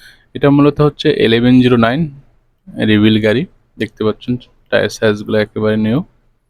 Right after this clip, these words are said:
আহ, ইলেভেন জিরো নাইন, সেভেন জিরো নাইন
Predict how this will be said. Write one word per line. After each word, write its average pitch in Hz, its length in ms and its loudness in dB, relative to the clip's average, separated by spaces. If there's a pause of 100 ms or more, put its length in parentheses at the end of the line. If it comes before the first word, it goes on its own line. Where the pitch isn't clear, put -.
(800)
আহ, 110 320 -8 (1200)
ইলেভেন 135 380 2
জিরো 135 180 2
নাইন, 131 300 2
সেভেন 113 360 -2
জিরো 120 160 0
নাইন 120 340 2